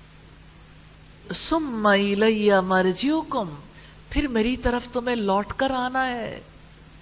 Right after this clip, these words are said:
جانتے ہیں اس کا مطلب کیا ہے؟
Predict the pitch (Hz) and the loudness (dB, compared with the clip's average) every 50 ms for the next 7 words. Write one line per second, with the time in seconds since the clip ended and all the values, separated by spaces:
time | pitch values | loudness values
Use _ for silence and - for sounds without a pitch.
0 | - - - - - - - - - - - - - - - - - - - - | -20 -20 -20 -20 -20 -20 -20 -20 -20 -20 -20 -20 -20 -20 -20 -20 -20 -20 -20 -20
1 | - - - - - - - - - - 151 143 143 143 - - 226 247 247 - | -20 -20 -20 -20 -20 -20 -20 -18 -12 -10 -8 -8 -8 -6 -4 -4 -4 -4 -4 -6
2 | - 269 254 254 247 247 262 269 254 262 - 247 233 226 214 | -8 -6 -6 -6 -6 -4 -4 -6 -6 -4 -6 -6 -6 -6 -8